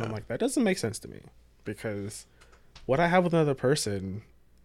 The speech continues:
Speaker 1: is intimate. It is what we have. It's not what I'm trying to do with everyone else. It's every, everything I'm doing with everyone, even if it's in a group,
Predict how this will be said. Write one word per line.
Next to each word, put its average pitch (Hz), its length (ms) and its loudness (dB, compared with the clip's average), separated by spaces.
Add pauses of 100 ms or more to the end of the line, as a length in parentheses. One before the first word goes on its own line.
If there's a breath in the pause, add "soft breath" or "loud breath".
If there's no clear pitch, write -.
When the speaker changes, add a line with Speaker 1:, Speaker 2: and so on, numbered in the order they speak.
Speaker 1:
is 165 160 2
intimate. 110 480 0
It 123 120 0
is 131 120 2
what 131 240 0
we 120 400 -4
have. 131 260 -8
It's - 160 -8
not 113 200 -4
what 113 260 -2 (680 soft breath)
I'm 117 100 -2
trying 117 260 0
to 101 60 -4
do 113 100 2
with 113 100 2
everyone 107 300 0
else. 113 320 -2
It's - 280 -8
every, 120 440 -2
everything 131 540 2
I'm 113 120 -2
doing 117 320 2
with 101 120 -4
everyone, 110 280 0
even 156 160 6
if 147 80 4
it's 117 140 -4 (240)
in 131 120 2
a 107 60 -2
group, 120 260 -2